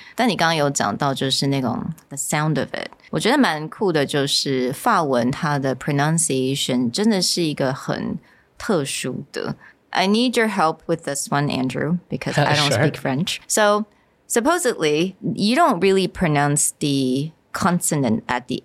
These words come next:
Speaker 1: end of the word unless it's followed by a vowel, right?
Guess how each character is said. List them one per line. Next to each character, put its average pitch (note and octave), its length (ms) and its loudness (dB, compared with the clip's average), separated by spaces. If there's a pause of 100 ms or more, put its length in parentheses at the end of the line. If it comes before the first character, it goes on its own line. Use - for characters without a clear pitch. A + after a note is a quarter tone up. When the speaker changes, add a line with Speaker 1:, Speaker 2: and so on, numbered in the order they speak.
Speaker 1:
end D#3 240 2
of B2+ 180 -2
the G2 100 -2
word F2+ 640 -4 (200)
unless E3+ 920 0
it's C#3+ 260 0
followed C3 560 -2
by B2 340 -2
a - 140 -4
vowel, - 560 -6 (180)
right? - 280 -8